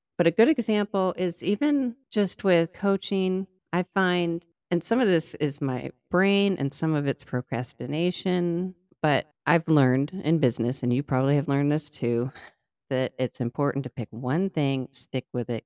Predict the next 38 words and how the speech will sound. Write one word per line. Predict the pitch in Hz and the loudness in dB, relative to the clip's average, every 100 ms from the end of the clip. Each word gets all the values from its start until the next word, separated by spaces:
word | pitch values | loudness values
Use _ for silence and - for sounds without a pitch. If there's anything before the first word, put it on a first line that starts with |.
| - | -6
get | 131 - | -6 -2
good | 131 123 | -2 -2
with | 123 120 | -2 -2
it, | 120 - - | -4 -6 -8
get | - 131 | -4 2
good | 135 120 | 2 4
at | 120 | 2
it, | 120 - | 0 -2
and | 123 117 113 - _ _ _ | -2 -2 -4 -6 _ _ _
continue | 156 131 - 160 139 113 | -2 -2 0 2 2 2
it, | 95 - _ _ _ _ _ _ _ | -2 -8 _ _ _ _ _ _ _
master | 139 135 143 139 - 123 | -2 2 2 0 -2 -2
it, | 98 - - | -4 -8 -6
and | 131 | -2
then | 151 175 | 0 2
move | 147 131 | 2 0
on | 127 | -2
to | 104 | -4
the | |
next | - - - | -8 -12 -14
thing. | - - - 165 _ - _ _ _ - | -12 -10 -12 -16 _ -20 _ _ _ -6
I | |
like | 156 175 | -4 -4
to | - | -6
start | - 160 147 | -4 -2 -2
something, | - 139 139 131 127 127 - _ _ _ _ | -4 -6 -4 -4 -4 -4 -8 _ _ _ _
and | 135 | 0
then | 147 | 2
I | |
like | 151 139 | 2 0
to | - | -2
start | - 143 - | 0 0 0
something | 135 139 131 | -2 -2 -2
else. | 117 120 - | -2 -2 -2
I | |
think | 151 185 | 0 0
I | |
get | 185 185 | 0 -4